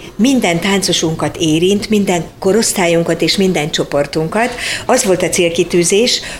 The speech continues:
hogy a több korosztályú és nagy létszámú csoportjaink külön-külön is bemutatkozhassanak, és megmutathassák, hogy honnan, hová jutottak el, mi a repertoárjuk. Januárban indítottuk a Timár Együttes műsorával. Ö, ott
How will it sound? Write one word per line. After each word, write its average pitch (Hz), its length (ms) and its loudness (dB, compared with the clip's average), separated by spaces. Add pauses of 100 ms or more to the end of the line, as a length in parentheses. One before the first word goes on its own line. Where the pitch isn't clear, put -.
hogy 185 220 2
a - 120 0
több 269 240 0
korosztályú 165 720 2
és 160 160 0
nagy 208 220 0
létszámú 151 500 0
csoportjaink 185 800 0 (280)
külön-külön 175 580 2
is 156 160 0
bemutatkozhassanak, 165 1200 -2 (340)
és 165 420 2
megmutathassák, 165 840 0
hogy 160 160 0
honnan, 165 360 2
hová 165 240 0
jutottak 151 560 -2
el, 185 240 2 (260)
mi 185 140 4
a 165 40 2
repertoárjuk. 156 960 -2 (300)
Januárban 190 600 2
indítottuk 170 640 2
a 165 80 0
Timár 175 320 0
Együttes 156 640 0
műsorával. 160 800 0 (640)
Ö, 165 260 2 (540)
ott 220 280 0